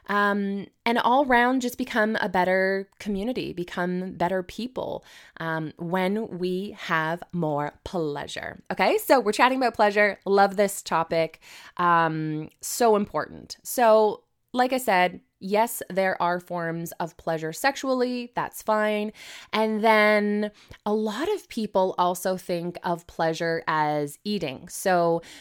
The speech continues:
when you want to feel really good, one of the easiest ways is to go to the cupboard and eat something that makes you feel good. Now, it doesn't necessarily always make you feel bu-,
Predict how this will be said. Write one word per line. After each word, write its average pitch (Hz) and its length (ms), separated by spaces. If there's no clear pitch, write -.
when 190 840
you 202 720
want 170 500
to 165 380
feel 151 320
really 143 240
good, 143 480
one 196 200
of 190 60
the 185 200
easiest 196 460
ways 160 460
is 170 300
to - 100
go 160 160
to 180 80
the 220 100
cupboard 151 520
and 160 160
eat 170 200
something 170 380
that 160 220
makes 143 280
you 151 80
feel 139 280
good. - 360
Now, 220 80
it 233 80
doesn't 349 260
necessarily 202 680
always 185 200
make 185 140
you 196 80
feel 190 200
bu-, 180 360